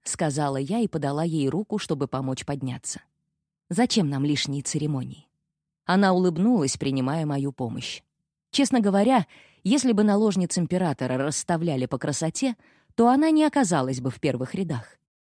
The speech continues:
Но улыбка придавала ее облику нежности. А в таком невычурном, но очень красивом наряде она становилась еще очаровательнее и вызывала восхищенные взгляды. "Даже не ожидала встретиться с тобой здесь, матушка Гуйпинь",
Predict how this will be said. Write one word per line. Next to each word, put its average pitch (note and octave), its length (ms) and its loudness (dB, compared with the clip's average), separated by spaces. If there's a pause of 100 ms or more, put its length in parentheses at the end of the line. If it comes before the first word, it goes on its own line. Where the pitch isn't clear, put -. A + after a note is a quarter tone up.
(140)
Но G3+ 260 6
улыбка F3 480 2
придавала D#3 500 0
ее E3 420 0
облику G3+ 640 0
нежности. D#3 800 0 (460)
А E3+ 120 2
в E3+ 60 -4
таком F#3+ 420 2
невычурном, D#3+ 760 0
но D3 140 0
очень E3 360 -2
красивом C3+ 500 -2
наряде C#3 540 -2 (240)
она A3+ 240 4
становилась A#3+ 580 2
еще G3 300 2
очаровательнее D3 960 -2 (160)
и F3+ 80 0
вызывала E3 480 0
восхищенные C#3+ 720 -2
взгляды. C3 540 -6 (420)
"Даже E3+ 300 4
не F3+ 160 4
ожидала E3 420 2
встретиться G#3 560 -2
с - 80 -4
тобой D3 320 0
здесь, C#3 340 -4
матушка C#3+ 440 -4
Гуйпинь", D3 480 -4